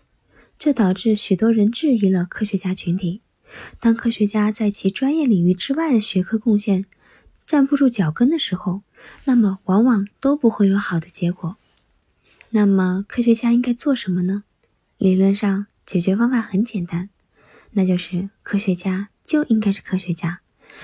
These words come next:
而不要去染指那些自己专业领域之外的争议话题。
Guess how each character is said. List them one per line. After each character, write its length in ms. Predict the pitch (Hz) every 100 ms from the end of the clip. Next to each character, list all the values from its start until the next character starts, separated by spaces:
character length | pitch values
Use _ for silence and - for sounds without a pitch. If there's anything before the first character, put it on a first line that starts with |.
| - -
而 120 | 202
不 220 | 202 -
要 160 | 226 240
去 240 | - 214
染 200 | 190 180
指 180 | 233 180
那 120 | 180
些 320 | 185 - 202 202 - - -
自 180 | 240
己 240 | 214 - 180
专 240 | 185 233
业 100 | 247
领 220 | 226 170
域 100 | 175
之 200 | 202 -
外 280 | 247 302 262
的 200 | 202 170 -
争 160 | -
议 160 | 285 285
话 220 | 233 208
题。 320 | 175 160 170